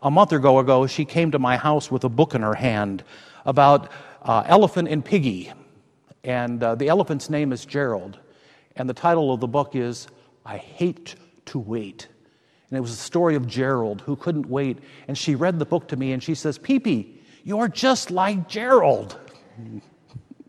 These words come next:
I absolutely hate those who camp out in the left lane of Route thirty-three when I'm driving between here and Indian Lake. And I've gotten more than one ticket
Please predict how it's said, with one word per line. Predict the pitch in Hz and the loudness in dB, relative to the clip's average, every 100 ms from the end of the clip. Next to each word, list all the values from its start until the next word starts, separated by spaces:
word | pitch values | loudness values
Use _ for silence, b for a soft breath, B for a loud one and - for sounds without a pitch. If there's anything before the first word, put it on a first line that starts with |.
| _ _ _ _ - b b b b b b b b b 143 | _ _ _ _ -20 b b b b b b b b b 4
I | 156 156 151 | 8 8 6
absolutely | 160 180 202 - 165 165 156 139 139 | 8 8 6 6 4 6 6 4 2
hate | 110 185 165 - | 6 6 6 4
those | 131 139 139 | 4 6 6
who | - 139 | 2 -2
camp | - 175 170 143 | 0 0 0 4
out | 160 151 143 | 6 6 4
in | 139 | 2
the | 127 | 4
left | 135 156 - | 4 4 4
lane | 151 151 139 120 | 2 4 2 2
of | 143 120 | 0 6
Route | 131 139 - | 6 6 4
thirty-three | 156 147 147 151 156 139 120 | 0 2 0 0 0 2 2
when | 113 117 | 2 0
I'm | 117 | 0
driving | 123 143 147 131 127 | 6 8 8 4 0
between | 123 143 131 | -2 -2 0
here | 123 143 135 | 2 4 4
and | 127 | 6
Indian | 131 127 123 117 | 4 6 4 4
Lake. | 117 127 107 95 - - B B B B | 6 6 6 2 -12 -20 B B B B
And | 139 | 4
I've | 135 139 | 4 6
gotten | 151 147 | 4 4
more | 139 143 147 | 4 4 4
than | 139 135 | 4 2
one | 143 143 143 B - - - | 2 2 -2 B -20 -20 -2
ticket | 196 - 107 | -2 0 -4